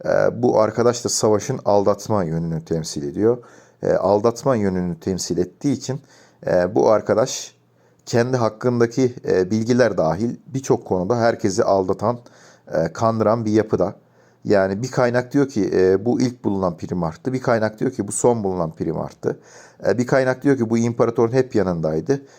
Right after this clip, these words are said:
E, başka bir kaynak diyor ki imparatorun yanına sonradan geldi. İlk önce Horus buldu. Yani Alfarius Omegon'un hakkında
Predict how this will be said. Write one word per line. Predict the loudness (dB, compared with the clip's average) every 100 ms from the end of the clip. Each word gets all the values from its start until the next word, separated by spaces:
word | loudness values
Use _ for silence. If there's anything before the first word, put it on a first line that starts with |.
| -20 -4
E, | -2 2
başka | 0 2 0
bir |
kaynak | 2 0 0 -2
diyor | -2 -2
ki | -2
imparatorun | -4 0 0 0 0
yanına | 0 -2 -2
sonradan | 0 2 2 0
geldi. | -2 -4 -2
İlk | -2 -2
önce | -4 -2
Horus | -2 -2 -4 -8
buldu. | -6 -4 -6 -10 -20 -20 _ 0
Yani | 2 2
Alfarius | 0 0 2 2 0 2
Omegon'un | 0 0 0 0 0
hakkında | -2 -2 -6 -2 -2